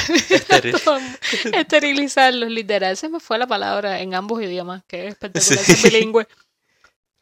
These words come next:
Speaker 2: Pero lo de Zeke tam-, no, lo de Zeke sí no tenía
Speaker 1: No
Speaker 2: sentido.
Speaker 1: tenía sen-,
Speaker 2: Era
Speaker 1: ningún
Speaker 2: como que,
Speaker 1: sentido.
Speaker 2: "The fuck?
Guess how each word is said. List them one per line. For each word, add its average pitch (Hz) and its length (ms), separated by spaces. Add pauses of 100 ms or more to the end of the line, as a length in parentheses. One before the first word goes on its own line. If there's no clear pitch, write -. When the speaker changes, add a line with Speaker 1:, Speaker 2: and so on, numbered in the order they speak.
(500)
Speaker 2:
Pero 202 540 (300)
lo 214 160
de 214 140
Zeke 220 240
tam-, 269 160
no, 220 200
lo 196 100
de 196 100
Zeke 226 200
sí 269 140
no 254 140
tenía 214 300
Speaker 1:
No 208 40
Speaker 2:
sentido. 107 340
Speaker 1:
tenía 110 200
sen-, 110 240
Speaker 2:
Era 190 180
Speaker 1:
ningún 190 160
Speaker 2:
como 185 120
que, 180 60
Speaker 1:
sentido. 175 340 (680)
Speaker 2:
"The 175 120
fuck? 214 260